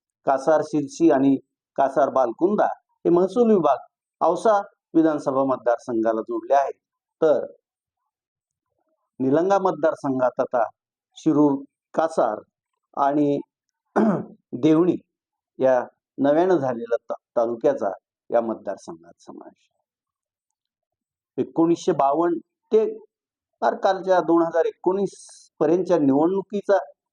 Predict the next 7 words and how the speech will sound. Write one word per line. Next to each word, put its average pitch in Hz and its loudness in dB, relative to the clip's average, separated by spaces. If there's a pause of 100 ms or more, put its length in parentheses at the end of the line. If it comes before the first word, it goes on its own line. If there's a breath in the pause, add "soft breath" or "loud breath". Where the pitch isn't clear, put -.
जर 208 4
आपण 214 0 (380)
लेखाजोखा 196 0
घेतला, 107 -6
तर 160 -2 (1080)
या 139 0 (1500)
विधानसभा, 160 0